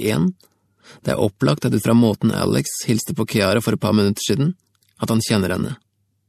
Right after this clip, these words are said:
Og to, jenta er ikke deilig. Hun har hår i hestehale. Har på seg turstøvler i skinn, tre kvart lange strekkbukser med Under Armour-merket stikkende ut nederst,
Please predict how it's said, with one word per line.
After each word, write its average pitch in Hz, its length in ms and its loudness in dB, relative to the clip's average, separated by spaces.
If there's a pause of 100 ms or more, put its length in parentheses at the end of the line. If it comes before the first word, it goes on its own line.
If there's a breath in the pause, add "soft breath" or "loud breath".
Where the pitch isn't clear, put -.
(160)
Og 101 200 -4
to, 147 100 4 (1000)
jenta 104 320 -2
er 110 80 -4
ikke 110 140 -2
deilig. 98 320 0 (760)
Hun 110 120 4
har 113 120 4
hår 107 200 4
i 117 80 0
hestehale. 123 680 -4 (920)
Har 113 120 0
på 104 80 -4
seg 107 160 -2
turstøvler 107 680 0
i 104 80 -2
skinn, 160 400 0 (760)
tre 110 280 0
kvart - 360 -4
lange 101 280 2
strekkbukser 104 840 -4
med 117 240 2 (300)
Under 107 320 2
Armour-merket 104 800 0
stikkende 107 460 -2
ut - 80 -2
nederst, 90 480 -4